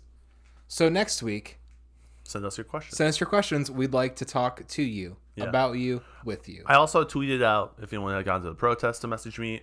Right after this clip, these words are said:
Speaker 2: And also, a fun fact is, uh, my idea for having a conversation on Timmons podcast for the community about Black Lives Matters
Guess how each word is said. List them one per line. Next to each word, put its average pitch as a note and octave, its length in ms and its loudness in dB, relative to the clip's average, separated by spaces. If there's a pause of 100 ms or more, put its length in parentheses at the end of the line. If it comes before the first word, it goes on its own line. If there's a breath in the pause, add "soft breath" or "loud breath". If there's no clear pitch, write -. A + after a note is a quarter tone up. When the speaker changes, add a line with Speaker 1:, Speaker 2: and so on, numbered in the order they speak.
(140)
Speaker 2:
And C#3 180 -4 (100)
also, C#3+ 540 6 (120)
a A2+ 80 0
fun C#3 240 2
fact G2+ 460 -2
is, G#2 400 -4
uh, F#2 340 -4
my G#2 180 -4
idea G2 380 -2
for F#2 480 -2
having G2 240 -4
a F#2 60 -10
conversation F#2+ 640 -8
on F2+ 160 -8
Timmons F#2+ 240 -14
podcast F#2+ 720 -4
for F#2+ 220 -4
the F2+ 120 -8
community F#2 400 -10
about F2+ 340 -8
Black F2 240 -8
Lives F2+ 240 -8
Matters D3+ 480 -8